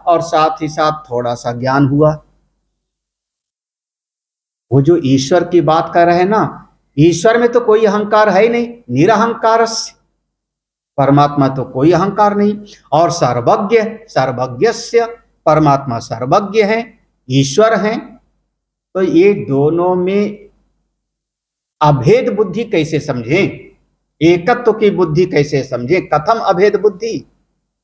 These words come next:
कैसे हो सकता है जी? एक अहंकारी है और एक निरहंकारी है, एक इतना सा जानता है और ईश्वर सब कुछ जानता है।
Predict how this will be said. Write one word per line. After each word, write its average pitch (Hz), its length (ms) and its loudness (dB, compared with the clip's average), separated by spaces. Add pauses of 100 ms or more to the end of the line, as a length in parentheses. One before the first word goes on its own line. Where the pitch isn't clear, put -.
(140)
कैसे 185 280 2
हो 208 140 4
सकता 202 400 -2
है 175 120 2
जी? 175 400 -2 (600)
एक 185 300 2
अहंकारी 151 760 2
है 220 480 0
और 151 160 4
एक 151 160 -2
निरहंकारी 170 800 0
है, 185 220 -10 (520)
एक 208 280 4
इतना 151 400 0
सा 214 160 0
जानता 214 560 0
है 214 460 0
और 170 280 0
ईश्वर 156 380 0 (720)
सब - 440 -6
कुछ 160 120 2
जानता 160 540 2
है। 156 400 -2